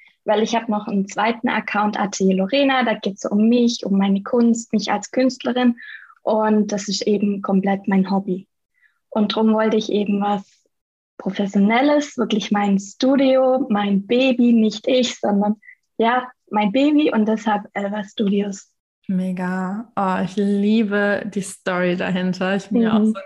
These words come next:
Speaker 2: kleiner, äh, Naming-Nerd. Das heißt, ich liebe tolle Namen, die so richtig vibey sind und die auch eine Geschichte mitbringen, obviously. Und es ist
Speaker 1: Mhm.
Speaker 2: cool, dass du das gerade so erzählt hast, weil ich schon, äh,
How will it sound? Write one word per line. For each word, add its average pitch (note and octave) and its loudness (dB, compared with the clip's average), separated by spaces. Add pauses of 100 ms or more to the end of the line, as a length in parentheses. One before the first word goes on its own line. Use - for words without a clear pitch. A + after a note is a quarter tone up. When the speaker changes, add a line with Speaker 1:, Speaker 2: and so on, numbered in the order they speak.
(120)
Speaker 2:
kleiner, F#3+ -2 (300)
äh, F#3 0
Naming-Nerd. F#3 2
Das F3+ -6
heißt, F3+ -2
ich F3+ -6
liebe F#3 2
tolle F#3 -2
Namen, F3 0
die F3+ 0
so F#3 -4
richtig F3+ -4
vibey F#3 2
sind F#3+ 4
und F3+ 2
die G3 2
auch F#3+ 0
eine G3 0
Geschichte F3+ -6
mitbringen, E3 -6
obviously. E3+ -4
Und F#3 2
es G#3+ 2
ist G3 0
Speaker 1:
Mhm. G#3+ 2
Speaker 2:
cool, - -20
dass - -20
du - -20
das - -20
gerade F#3+ -2
so F#3 0
erzählt A3 0
hast, G3 -2
weil F#3 0
ich F#3 -2
schon, F#3+ 2
äh, F#3 -2